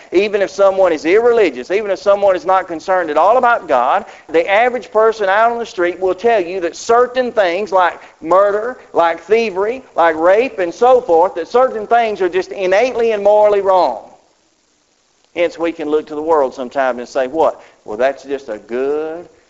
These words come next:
moral person." You know, Jesus fulfilled the law of God practically, and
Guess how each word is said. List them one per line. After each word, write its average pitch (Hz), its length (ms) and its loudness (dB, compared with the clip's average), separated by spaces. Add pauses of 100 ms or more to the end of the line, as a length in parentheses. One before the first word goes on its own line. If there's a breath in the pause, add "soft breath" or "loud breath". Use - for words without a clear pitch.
(140 soft breath)
moral 120 540 -4
person." 107 500 -16 (1200)
You 151 100 -12
know, 160 140 -4
Jesus 160 280 -10
fulfilled 160 420 -8
the 139 60 -8
law 147 280 -2
of 127 100 -12
God 131 280 -4
practically, 147 680 -8
and 123 100 -10